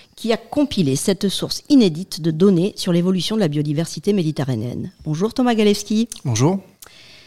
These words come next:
Speaker 1: Vous êtes un chercheur de la Tour du Valat. Présentez-nous cet institut de recherche scientifique.
Speaker 2: Alors, l'Institut de la Tour du Valat, euh, a été fondé en mille neuf cent cinquante-quatre,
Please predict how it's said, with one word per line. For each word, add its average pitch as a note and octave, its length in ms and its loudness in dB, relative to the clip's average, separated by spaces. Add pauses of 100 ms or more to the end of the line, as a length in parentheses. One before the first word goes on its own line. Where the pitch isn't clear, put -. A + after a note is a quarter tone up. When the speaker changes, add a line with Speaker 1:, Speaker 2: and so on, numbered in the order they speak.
(280)
Speaker 1:
Vous A3+ 240 2
êtes E4+ 100 0
un B3 100 4
chercheur C#4 400 2
de B3+ 60 4
la G#3+ 140 4
Tour C#4+ 160 -2
du A3+ 120 2
Valat. F#3 340 4 (600)
Présentez-nous B3+ 540 4
cet A3 220 -2
institut F#3 340 -6
de G3 40 -2
recherche E3+ 300 2
scientifique. - 640 -8 (680)
Speaker 2:
Alors, A#2+ 220 -2
l'Institut E3+ 400 -2
de F3+ 60 0
la D#3 100 6
Tour D#3+ 160 0
du C#3+ 80 2
Valat, D3+ 320 4
euh, A#2+ 360 0
a C3 80 -2
été B2+ 160 -4
fondé D3 360 -2
en B2+ 280 0
mille C3+ 120 4
neuf D3+ 100 2
cent D#3+ 140 -2
cinquante-quatre, C3+ 540 -4